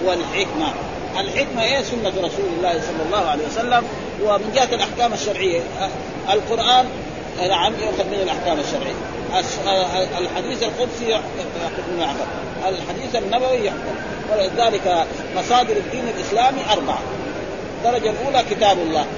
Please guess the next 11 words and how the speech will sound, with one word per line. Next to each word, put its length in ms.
الدرجة 400
الثانية 560
سنة 440
رسول 240
الله 380
صلى 180
الله 160
عليه 240
وسلم، 560
الدرجة 340
الثالثة 880